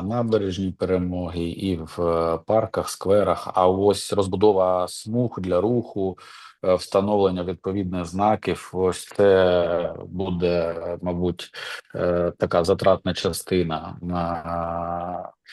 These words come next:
на ці дії. Тож, ну, подивимось. Дай Бог, щоб, дай Бог, щоб це вп-, впорядкували. Так, Марія, що у нас все?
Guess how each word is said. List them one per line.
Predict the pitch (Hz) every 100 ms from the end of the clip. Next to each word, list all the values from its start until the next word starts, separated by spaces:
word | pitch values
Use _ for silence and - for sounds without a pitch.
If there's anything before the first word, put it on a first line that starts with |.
| - - - _
на | 92 90
ці | 85 92
дії. | 87 85 82 - - 110 117 _ _ 143 - _ _
Тож, | 90 85 - - 135
ну, | 247
подивимось. | - 208 202 147 82 - - _ _ -
Дай | 123 95
Бог, | 90 95 -
щоб, | 90 - _ _ - - - - _
дай | 101 104
Бог, | 98 104
щоб | - 101 -
це | - 98 98 101
вп-, | 92 - - 95 92
впорядкували. | 90 - 95 90 - 85 - 53 55 _ _ _ _ - - - - - - _ _ _ _ _ _ _ _ _
Так, | 120 90 - 120
Марія, | 143 135 104
що | - 165
у |
нас | 143 127 - -
все? | 110 104 - 208 202 156